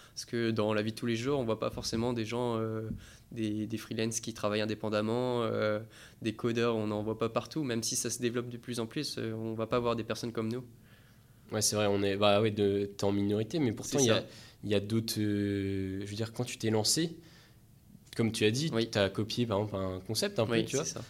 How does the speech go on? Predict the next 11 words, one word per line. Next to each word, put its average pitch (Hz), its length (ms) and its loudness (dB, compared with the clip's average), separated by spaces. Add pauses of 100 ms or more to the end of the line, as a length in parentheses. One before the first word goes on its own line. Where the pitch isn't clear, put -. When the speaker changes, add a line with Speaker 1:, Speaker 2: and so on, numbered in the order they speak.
(280)
Speaker 2:
Euh, 104 880 2
comment 135 180 0
t'as 113 140 2
fait 135 160 -2
pour - 180 -10
te - 120 -2
dire, 120 280 0
euh, 104 200 2
que 101 60 -10
t'étais, 110 460 -2
euh, 104 260 -2